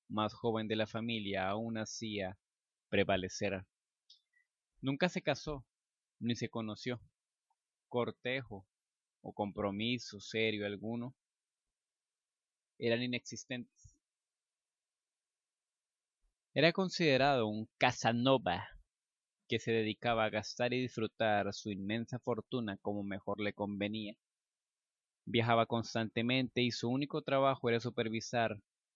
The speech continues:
sus posesiones, hoteles de lujo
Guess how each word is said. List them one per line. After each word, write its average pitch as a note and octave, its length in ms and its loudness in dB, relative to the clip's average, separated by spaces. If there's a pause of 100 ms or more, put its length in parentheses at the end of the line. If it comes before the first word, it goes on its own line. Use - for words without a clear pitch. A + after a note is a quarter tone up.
(600)
sus - 220 -6
posesiones, G#2+ 880 -2 (920)
hoteles A2 400 4
de G#2 100 4
lujo C#3+ 440 0